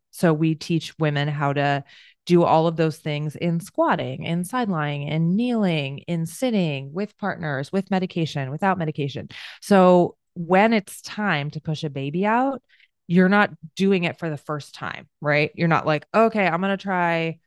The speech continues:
side lying." 'Cause sometimes people, like, one person might get a really good push in side lying, and somebody else might get a really good push squatting. So it's different for everyone. And then we train our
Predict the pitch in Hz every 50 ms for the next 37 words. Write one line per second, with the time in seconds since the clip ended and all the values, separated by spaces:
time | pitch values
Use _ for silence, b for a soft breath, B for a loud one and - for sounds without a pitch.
0 | _ _ _ - 190 180 170 160 143 139 160 165 214 214 - - 247 - - -
1 | 349 311 - - 220 208 - 208 175 - 180 175 170 - _ - 170 180 190 226
2 | 262 - 269 233 - 190 175 160 160 - 160 151 147 151 156 156 151 151 147 -
3 | 156 151 - 151 147 - - 147 151 170 202 226 247 254 254 262 B B B B
4 | B - 175 165 - 190 190 202 220 226 214 - 208 190 - 202 190 190 196 190
5 | 190 196 190 196 196 - - 214 208 208 190 - - - - - _ _ _ _
6 | _ _ _ _ _ _ - - - 403 440 - - - - _ _ _ _ _
7 | _ _ _ _ - - 220 208 196 196 - - _ _ - 202 190 - - -
8 | 240 233 262 240 196 - 190 - - 170 170 160 165 147 143 117 117 113 - -
9 | 151 165 170 170 175 180 170 - - 190 175 165 160 156 156